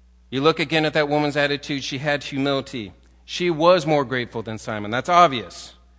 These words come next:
But here's the key. What Jesus takes in the next several verses to point out is this. That woman knew she had a debt. Jesus says this,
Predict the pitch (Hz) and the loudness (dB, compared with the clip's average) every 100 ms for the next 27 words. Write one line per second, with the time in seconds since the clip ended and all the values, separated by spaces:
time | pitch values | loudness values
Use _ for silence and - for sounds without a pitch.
0 | _ - 123 180 190 185 196 - 202 120 | _ -10 -2 2 2 2 -4 -4 -6 -6
1 | 85 - - - _ - 180 202 - 196 | -10 -20 -20 -20 _ 4 4 4 0 -4
2 | 190 - 190 185 - 165 143 170 - - | -4 -4 -2 -2 0 0 2 2 0 -2
3 | 175 175 151 156 160 - 135 160 156 151 | 0 0 -2 -4 -6 -10 -4 0 0 0
4 | 151 151 - 139 127 113 143 113 - - | 2 2 0 -6 -6 -2 -2 -2 -4 -14
5 | - _ _ _ _ _ _ _ _ _ | -16 _ _ _ _ _ _ _ _ _
6 | _ _ 147 156 165 - 139 160 156 151 | _ _ 2 4 4 0 0 2 4 2
7 | 143 139 156 160 143 123 123 - - - | 2 2 4 4 2 -2 -6 -18 -14 -10
8 | 131 139 127 117 135 117 - - - _ | -6 -4 -4 -2 0 0 -2 -18 -20 _
9 | _ _ _ _ _ _ _ _ _ _ | _ _ _ _ _ _ _ _ _ _
10 | _ - 160 180 190 - 180 139 143 156 | _ -6 0 0 -2 -2 -4 -2 0 0
11 | 95 - | -2 -12